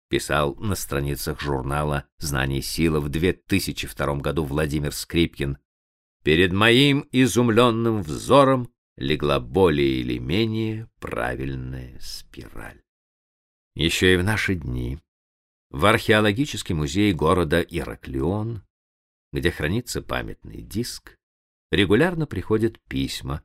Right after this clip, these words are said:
авторы которых предлагают свою разгадку тайны, древней, как Крит. Однако решить этот ребус пока не удалось никому. Даже знаменитый Джон Чедвик, сумевший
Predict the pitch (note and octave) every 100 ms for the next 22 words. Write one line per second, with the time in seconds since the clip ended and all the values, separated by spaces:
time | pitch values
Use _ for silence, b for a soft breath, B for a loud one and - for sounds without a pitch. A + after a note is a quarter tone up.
0 | _ - C2 - - - - A2 B2 -
1 | - G#2 G#2 A#2 C#3+ C#3+ C3+ - - B1
2 | C#2 A2 - - - C#2 - - - -
3 | C2 - - - - - G2+ A#2 D#3+ E3+
4 | D#3 D3+ C#3+ - F#2 F#3 _ _ - C#2+
5 | D2 - - _ _ _ _ _ _ _
6 | _ _ _ _ _ C3 - A2 G#2 G2+
7 | F#2 C3+ - D2 - - D#2+ B2+ D3+ -
8 | - - C#3+ E3 B2+ - A1 C#2+ - -
9 | - A1+ - _ _ _ _ _ _ -
10 | G2 C#3+ C3 C#3 G2+ C#3 C#3 D3 D3 C#3+
11 | A2+ G2 C#3 C3+ - C#3 B2+ D2 C#2 -
12 | - _ - D2 G2+ A#2+ - A2+ G#2+ -